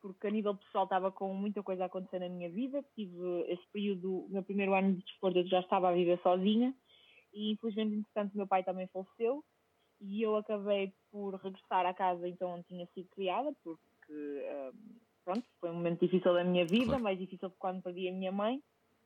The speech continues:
Speaker 1: Tinha um bocadinho mais consciência das coisas e como era o mundo e como a minha vida, eh, ia ser daí para a frente. Ah, e então regressei e, pá,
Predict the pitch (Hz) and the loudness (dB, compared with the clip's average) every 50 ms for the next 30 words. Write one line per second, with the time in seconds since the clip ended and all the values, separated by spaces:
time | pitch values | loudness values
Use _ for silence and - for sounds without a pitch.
0 | _ _ _ _ - 196 202 185 190 190 - 190 190 190 190 185 180 - - 190 | _ _ _ _ -12 -10 -6 -6 -4 -4 -2 -2 -2 0 0 0 -2 -2 -4 -8
1 | 180 - - 190 185 - 180 180 180 - - 254 269 269 254 233 208 185 185 - | -10 -8 -8 -10 -6 -4 -4 -6 -6 -4 -2 -2 -2 0 0 -4 -4 -4 -6 -8
2 | - 190 185 180 180 180 185 190 202 196 196 190 180 170 175 _ _ _ _ _ | -6 -4 -4 -2 -2 -2 -4 -4 -4 -4 -4 -6 -6 -8 -12 _ _ _ _ _
3 | _ _ _ _ _ _ _ _ _ - 220 214 202 208 202 196 185 180 202 190 | _ _ _ _ _ _ _ _ _ -6 -4 -2 0 0 0 -2 -2 -4 -4 -2
4 | 175 180 180 170 160 147 - - - - 151 151 151 143 - - 175 180 175 180 | 0 0 0 0 0 -4 -6 -10 -10 -10 -8 -6 -6 -6 -6 -4 -4 -4 -4 -2
5 | - 190 180 185 180 180 - 185 180 - - 214 240 254 269 - _ _ _ _ | -2 -2 0 0 0 0 0 -2 -2 0 0 0 0 0 -2 -6 _ _ _ _
6 | _ _ _ _ _ _ - 214 220 226 226 233 233 226 240 240 240 233 - 233 | _ _ _ _ _ _ 0 2 4 6 6 6 4 4 4 4 4 4 4 4
7 | 226 220 220 233 220 - - - - 269 262 285 302 320 320 - - - 214 233 | 4 2 0 -4 -6 -8 -10 0 4 4 6 6 6 4 4 2 -2 -2 0 2
8 | 240 240 240 233 233 233 240 240 240 240 247 220 - _ _ _ _ _ _ _ | 4 4 6 4 4 4 2 2 0 -4 -6 -8 -10 _ _ _ _ _ _ _
9 | _ _ _ _ 359 381 208 190 - | _ _ _ _ -4 -2 -2 -2 -2